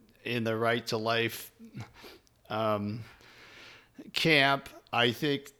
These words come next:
i-, it's sad that abortions happen, but I totally understand why they do, and, and I believe hook, line, and sinker the, the, um,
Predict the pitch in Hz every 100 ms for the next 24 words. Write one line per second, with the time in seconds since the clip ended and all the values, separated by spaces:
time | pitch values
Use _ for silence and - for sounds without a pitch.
0 | _ - 120 117 113 113 - - 147 135
1 | 131 131 135 151 110 101 - - - -
2 | _ _ _ _ - 175 147 127 113 -
3 | - 78 110 107 127 123 - 117 110 113
4 | 117 113 135 135 147 127 - 113 110 -
5 | 117 110 113 117 113 107 - 113 107 107
6 | 113 113 113 110 110 117 117 107 104 95
7 | 101 104 104 104 107 113 117 113 - _
8 | _ _ _ - - _ - - 139 117
9 | 117 110 110 107 - 113 120 104 104 120
10 | 120 107 107 101 - - - - - -
11 | - _ - - - 95 113 110 110 107
12 | 104 104 104